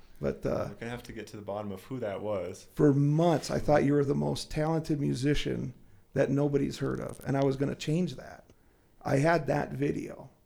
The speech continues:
Speaker 1: and I would just make Mary play it. I think I watched it five times, one after the other.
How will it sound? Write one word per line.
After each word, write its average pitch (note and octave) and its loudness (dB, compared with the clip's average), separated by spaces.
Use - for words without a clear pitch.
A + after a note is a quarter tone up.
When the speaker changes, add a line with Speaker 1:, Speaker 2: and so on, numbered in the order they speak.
Speaker 1:
and - -4
I - -4
would D3 0
just C#3+ 0
make - -2
Mary D3 -2
play - -6
it. C2+ -4
I - -4
think - -10
I C#3+ -4
watched - -8
it - -8
five - -6
times, - -12
one C#3 -10
after B1 -12
the B1+ -12
other. D#2+ -12